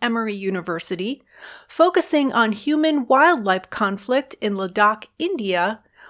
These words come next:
where she spent a year as a Fulbright researcher at the Snow Leopard Conservancy India Trust. And for three summers, she was the Emory Program Assistant for the Tibet Mind-Body Sciences Summer Abroad.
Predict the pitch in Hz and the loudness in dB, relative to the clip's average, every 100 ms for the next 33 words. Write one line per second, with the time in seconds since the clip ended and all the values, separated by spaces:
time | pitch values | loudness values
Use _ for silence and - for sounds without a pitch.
0 | - 277 - 294 - 330 311 247 214 254 | -6 -4 -2 -4 2 0 2 -4 -4 -2
1 | 302 339 - 233 220 - 349 381 294 202 | 0 0 -2 -4 -4 -4 -4 -2 0 0
2 | - 190 196 202 202 240 277 - 226 226 | 0 -8 -6 -8 -4 -2 -2 -2 -6 -4
3 | 214 - - 262 302 277 285 285 285 - | -6 -4 -4 0 0 2 0 0 -2 -4
4 | 226 220 294 320 254 214 202 214 - 202 | -6 -4 -4 -2 -2 -4 -6 -10 -8 -8
5 | 196 180 180 - 247 262 - - - _ | -6 -8 -8 -4 -2 -2 -4 -14 -20 _
6 | _ _ _ - - - 294 339 311 339 | _ _ _ -20 -14 -4 0 2 0 2
7 | 392 415 214 190 185 208 233 - 285 277 | 0 2 -2 -2 -2 -2 -2 -2 -2 -4
8 | 254 - 277 - - 285 294 302 302 - | -4 -2 -4 -4 0 2 4 0 -2 -2
9 | 359 381 247 214 196 - 208 - 180 - | 0 2 2 0 -2 -6 -6 -6 -8 -8
10 | _ - 240 240 233 - 240 262 254 214 | _ -10 -4 0 0 -2 2 2 2 -4
11 | 208 226 262 269 240 240 233 226 - 302 | 0 0 2 -2 2 2 2 -2 -2 -2
12 | 339 240 - 226 - 202 196 196 208 226 | 0 -2 -4 -6 -4 -4 -2 -4 0 2
13 | 233 202 175 | 4 4 2